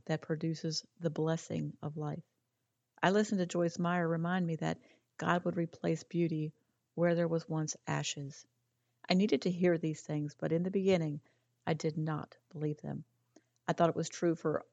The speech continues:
other <laughs> people, but not for me. However, when my relationship with God became closer, I was reminded of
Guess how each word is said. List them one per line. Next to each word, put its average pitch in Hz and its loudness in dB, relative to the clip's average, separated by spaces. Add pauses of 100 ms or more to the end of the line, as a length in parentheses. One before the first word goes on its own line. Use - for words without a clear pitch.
other 208 8
<laughs> - -
people, 220 0
but 170 -2
not 180 -2
for 170 -6
me. 147 -4 (500)
However, 156 0 (500)
when 175 -2
my 170 0
relationship 180 -2
with 180 -8
God 160 -6
became 165 -6
closer, 156 -6 (400)
I 185 2
was 208 -6
reminded 175 -2
of 165 -4